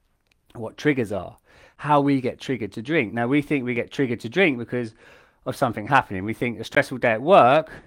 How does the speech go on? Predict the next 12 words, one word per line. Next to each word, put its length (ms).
is 120
the 100
reason 260
we're 100
triggered 360
to 100
drink. 400
But 80
the 100
reason 300
we're 80
triggered 640